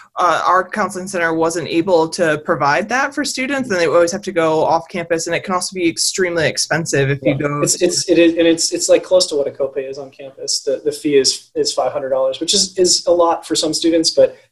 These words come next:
Speaker 2: I've heard, you know, two thousand five hundred dollars for a, a
Speaker 1: Yeah.
Speaker 2: battery in the community. So.
Speaker 1: Yeah, so it's a, it's a, it's a great service. Um, so we've talked about some of the signs and symptoms. Are there any additional signs and symptoms of A D H D that students should look out for?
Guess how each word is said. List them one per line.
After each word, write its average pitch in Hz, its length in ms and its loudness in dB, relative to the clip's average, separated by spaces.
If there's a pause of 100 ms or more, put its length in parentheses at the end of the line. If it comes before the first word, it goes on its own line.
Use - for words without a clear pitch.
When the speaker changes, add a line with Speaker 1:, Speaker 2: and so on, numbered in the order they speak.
(240)
Speaker 2:
I've 156 120 0
heard, - 380 0
you 156 120 0
know, 127 180 0 (220)
two 160 140 -4
thousand 131 260 4
five 139 220 2
hundred 131 160 -2
dollars 123 280 -2
for 131 180 -2
a, - 20 0
a 123 40 -10 (100)
Speaker 1:
Yeah. 143 80 -2
Speaker 2:
battery 127 340 2
in 120 60 -12
the 117 40 -12
community. 127 440 -20
So. - 140 -14 (520)
Speaker 1:
Yeah, 135 260 0 (160)
so 127 320 2
it's - 200 -6
a, 165 260 2
it's 170 160 -2
a, 170 80 -8
it's 123 160 -6
a 165 60 -6
great 143 220 -6
service. 131 420 -6 (300)
Um, 233 420 2
so 269 300 4
we've 277 160 -6
talked 370 260 -2
about 320 220 0
some 262 120 0
of 247 60 -2
the 226 100 -4
signs 208 300 0
and 202 100 -2
symptoms. 196 360 -4
Are 208 100 2
there 240 160 2
any 320 220 0
additional 240 500 0
signs 214 320 0
and 208 140 2
symptoms 208 600 2
of 185 240 2
A 185 140 4
D 190 140 2
H 185 240 2
D 190 200 -4
that 170 260 2
students 175 420 -6
should 170 140 -4
look 165 160 0
out 160 160 0
for? 247 280 -4